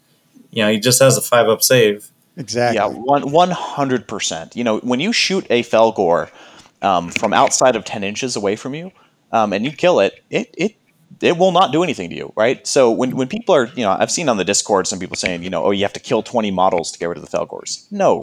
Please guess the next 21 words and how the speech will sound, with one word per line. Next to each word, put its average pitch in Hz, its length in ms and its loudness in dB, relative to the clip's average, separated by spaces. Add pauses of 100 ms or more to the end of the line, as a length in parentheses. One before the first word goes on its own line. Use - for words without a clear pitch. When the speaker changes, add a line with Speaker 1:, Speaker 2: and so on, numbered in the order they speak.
(140)
Speaker 3:
no, 135 160 -6
you 127 140 -6
don't. 107 320 -2
Speaker 1:
It's 127 180 0
not 117 260 4
how 101 100 -2
it 101 40 -2
works. - 200 -4
Speaker 3:
There's, 131 180 2
Speaker 1:
Yeah. - 140 -12
Speaker 3:
there's, 120 180 -2
there's 117 220 -2
ten 202 260 4
models, 101 600 0 (280)
um, 107 180 2
and 110 140 0
sometimes 160 680 2
after 135 360 2
you 160 100 -4
kill 175 300 4
them, 98 400 0